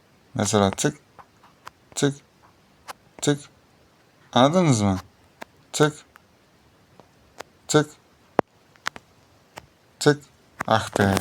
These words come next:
İkinci olduk galiba. Üçüncü olmuşuz. Sıkıntı yok. Artı iki aldık. Hadi bakalım. Vallahi ben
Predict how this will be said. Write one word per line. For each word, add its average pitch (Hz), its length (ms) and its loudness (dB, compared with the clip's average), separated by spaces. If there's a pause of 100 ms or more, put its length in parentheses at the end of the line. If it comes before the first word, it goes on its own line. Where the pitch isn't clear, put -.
(2750)
İkinci 185 300 0
olduk 123 240 4
galiba. 101 440 4
Üçüncü 120 360 4
olmuşuz. 101 640 0 (360)
Sıkıntı 156 400 4
yok. 101 120 2
Artı 117 300 2
iki 127 180 4
aldık. 101 380 2 (2250)
Hadi - 220 -10
bakalım. - 260 -6 (3750)
Vallahi 123 420 6
ben 135 140 6